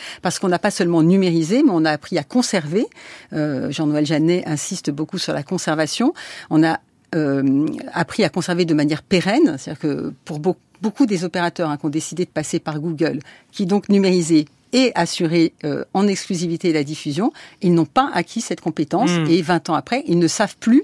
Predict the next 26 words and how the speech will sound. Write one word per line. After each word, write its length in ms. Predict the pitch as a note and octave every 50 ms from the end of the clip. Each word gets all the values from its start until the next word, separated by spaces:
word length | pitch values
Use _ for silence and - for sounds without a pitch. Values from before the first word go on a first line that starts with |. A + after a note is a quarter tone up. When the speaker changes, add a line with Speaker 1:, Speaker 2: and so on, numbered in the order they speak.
| - -
Speaker 1:
diffuser, 560 | D#3+ C#3+ F#3 F3+ - - F3 D#3 D#3 G3+ A#3+ E4
ils 80 | B3+
ne 60 | E3
savent 240 | C#3 - - D3 -
pas 160 | - F#3+ E3+ - A3
où 80 | A3
sont 160 | - - F#3
passés 300 | - - D#3+ - - F3
les 100 | C#3+ D3+
fichiers, 340 | - - - - - - C4
et 140 | D4 A#3+ F3
ils 60 | D#3
ne 60 | D#3
savent 260 | D3+ - - F3 - -
plus, 200 | - A3+ B3+ D4 - - - - - - - -
euh, 100 | E3 D#3+
diffuser, 640 | C#3 F3+ A3 G#3 - - G3 E3+ E3 G#3 A#3+ C4 B3+ G#3
euh, 400 | E3+ D#3 D3+ D3+ D#3 D#3 D3+ D3+ - - - -
diffuser 460 | - D#3+ F#3 F#3+ - F#3+ F3 G3+ B3 B3
les, 340 | A3+ F#3+ F#3 F3+ E3+ D#3+
les 160 | D#3+ E3 F3+ E3
savoirs. 560 | - - E3 D3+ C#3+ D#3+ C#3 C#3+ D#3 D3 D3 - - - - - -
La 240 | - D3+ D3+ F#3+ G3+
B 80 | F3 F#3+
N 340 | F3+ E3 E3 F3+ G#3+ C4
F, 120 | D4+ -